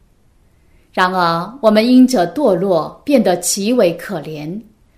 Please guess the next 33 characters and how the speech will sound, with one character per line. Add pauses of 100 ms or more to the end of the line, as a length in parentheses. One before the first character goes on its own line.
(160)
甚
至
死
在
过
犯
并
罪
之
中。 (840)
所
以，
我
们
需
要
神
的
怜
悯。 (1600)
因
着
他
的
大 (100)
爱， (280)
神
是
富
于
怜
悯
的，